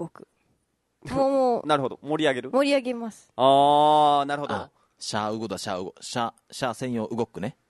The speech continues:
Speaker 2: いや、す-、ちょっとガンダムわかんないね、あんまり。<laughs> ズゴック、ズゴックかな？ズゴックかな？合ってる。
Speaker 3: スゴック、スゴックわからない。
Speaker 2: スゴ-、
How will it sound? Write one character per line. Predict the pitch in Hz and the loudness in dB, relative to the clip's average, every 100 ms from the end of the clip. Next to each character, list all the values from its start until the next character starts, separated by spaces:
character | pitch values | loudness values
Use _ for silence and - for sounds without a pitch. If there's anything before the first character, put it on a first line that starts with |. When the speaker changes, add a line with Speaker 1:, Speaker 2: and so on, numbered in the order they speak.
| _ _ - | _ _ -14
Speaker 2:
い | 190 185 | -8 -4
や、 | 160 135 - | -4 -6 -12
す-、 | - - _ - | -18 -20 _ -18
ち | |
ょ | - | -12
っ | |
と | 160 | -6
ガ | 151 | -2
ン | 214 | 0
ダ | 240 | 2
ム | 156 | 2
わ | 147 | 2
か | 220 | 2
ん | |
な | 170 | 0
い | |
ね、 | 135 | -2
あ | 139 | -2
ん | |
ま | - | 2
り。 | 508 480 453 453 | 2 4 2 2
<laughs> | - 440 - 403 | 2 -2 -2 -2
ズ | 165 | 2
ゴ | 185 | 6
ッ | 190 | 4
ク、 | - | 4
ズ | 127 190 | 0 2
ゴ | 226 | 2
ッ | |
ク | - - | -2 -6
か | - | -4
な？ | 117 - _ _ _ _ _ 92 _ _ _ | -4 -6 _ _ _ _ _ _ _ _ _
ズ | 147 175 | -2 2
ゴ | 214 | 2
ッ | |
ク | - | 2
か | 156 | -2
な？ | 196 - - _ _ _ - 294 214 | -2 -6 -20 _ _ _ -12 -6 2
合 | 160 | 2
っ | - | 2
て | |
る。 | 156 | -4
Speaker 3:
ス | |
ゴ | |
ッ | 143 - | -6 -10
ク、 | 107 | -10
ス | - | -6
ゴ | 156 | -6
ッ | 156 - | -6 -4
ク | |
わ | 202 | -2
か | - | -2
ら | |
な | 104 | -4
い。 | |
Speaker 2:
ス | |
ゴ-、 | 87 | -8